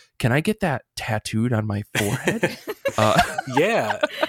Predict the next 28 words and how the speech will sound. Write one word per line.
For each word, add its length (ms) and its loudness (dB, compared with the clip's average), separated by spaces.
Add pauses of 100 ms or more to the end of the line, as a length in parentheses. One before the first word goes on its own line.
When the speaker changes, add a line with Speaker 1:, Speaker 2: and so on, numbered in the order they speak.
(400)
Speaker 3:
But 280 0
it, 220 -2
the 100 4
way 240 4
it 40 0
Speaker 1:
It's 100 -8
Speaker 3:
just 180 4
Speaker 1:
very 120 2
cool. 100 -2
Speaker 3:
appears, 460 0
the 100 -4
way 120 2
it 100 0
sort 180 0
of 60 -2
appears 360 0
everywhere 560 2
is 120 0
almost 360 -2
like 140 -2
a, 280 -6
a 80 -12
talisman 840 0
Speaker 1:
Yeah. 40 -8
Speaker 3:
or 180 -6
sort 240 -4
of, 100 -4
like, 180 -4